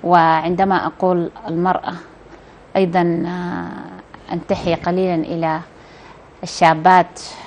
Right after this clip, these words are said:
ودعمهم الفاعل في عملية التغيير حقيقةً.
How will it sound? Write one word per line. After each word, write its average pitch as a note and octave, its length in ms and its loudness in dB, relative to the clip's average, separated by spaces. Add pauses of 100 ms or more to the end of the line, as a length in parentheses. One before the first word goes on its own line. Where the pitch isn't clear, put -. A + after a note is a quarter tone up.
(600)
ودعمهم E3+ 1200 0
الفاعل D#3+ 440 2
في E3+ 140 -4
عملية E3 440 0
التغيير E3+ 500 -4 (180)
حقيقةً. F3 600 -4